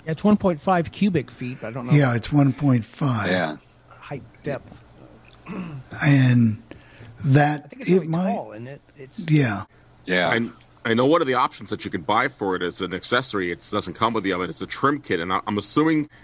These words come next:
Speaker 4: I'm gonna ask this to you, Dave, qu-, quickly. That trim kit, is that,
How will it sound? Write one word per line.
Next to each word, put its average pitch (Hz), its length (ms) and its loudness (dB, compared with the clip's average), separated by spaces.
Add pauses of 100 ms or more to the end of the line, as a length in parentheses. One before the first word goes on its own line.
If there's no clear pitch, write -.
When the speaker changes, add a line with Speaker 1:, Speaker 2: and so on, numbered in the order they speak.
(160)
Speaker 4:
I'm 120 80 2
gonna 143 160 2
ask 135 180 -2
this 117 100 -10
to 107 120 -12
you, 135 140 2
Dave, 98 280 0
qu-, 107 140 -8 (220)
quickly. 107 360 0
That 107 200 -2
trim 143 300 -2
kit, - 300 -2
is 92 160 -8
that, 123 240 -2